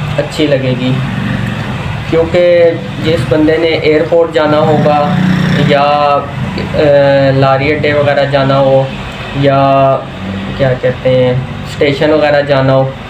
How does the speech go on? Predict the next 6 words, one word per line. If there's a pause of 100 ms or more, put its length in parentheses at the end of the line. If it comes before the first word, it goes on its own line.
(560)
तो (720)
वो
आपकी
राइड
एक्सेप्ट
करेंगे।